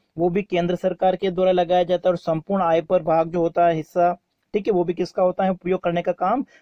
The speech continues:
हाँ, केंद्र सरकार का किया जाता है। कृषि पर आय जो लगता है, वो राज्य सरकार का विषय होता है। तो करेक्ट आंसर आपका यहाँ पे ऑप्शन ए होगा। फिर अगला प्रश्न देखिए,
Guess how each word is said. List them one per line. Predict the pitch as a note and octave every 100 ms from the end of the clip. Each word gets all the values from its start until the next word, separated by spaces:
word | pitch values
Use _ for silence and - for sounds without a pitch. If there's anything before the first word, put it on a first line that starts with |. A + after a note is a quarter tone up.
| -
हाँ, | D3+ D3 -
केंद्र | D#3 D#3
सरकार | F3 F3+ - E3+
का | E3+
किया | E3+ F3+ F3
जाता | E3+ F3
है। | E3 E3+ - _ -
कृषि | G3+ G3 B3+ B3+
पर | A#3+ A#3
आय | - F3+ F#3+
जो | F#3 G3+
लगता | F3 - F#3
है, | F3 F#3 F#3
वो | F#3 A#3+ C#4 _ _
राज्य | D3+ E3 F3 G#3
सरकार | G3 F#3 - F3+
का | F3+ F#3
विषय | E3+ - F#3+
होता | F3 - F3
है। | E3 E3 - _
तो | -
करेक्ट | F3 F#3+ A3 F#3
आंसर | F3+ G3
आपका | F3+ F3 F3
यहाँ | E3
पे | E3
ऑप्शन | F3 D#3+ A#3+ C#4+ - _ _ F#3
ए |
होगा। | E3+ C3 G#2 - _ _ _ _ _ _ _ _ _ _ _ _ _ _ _ _ _ _ _ _ _ _ _ _ _ _ _ _ _ _ _ _ _ _ _ _ _ _ _ _ _ _
फिर | D3+ D#3+ D#3+ -
अगला | E3+ F3 F3
प्रश्न | F3+ F3 F#3+
देखिए, | F3 - F3+ F3+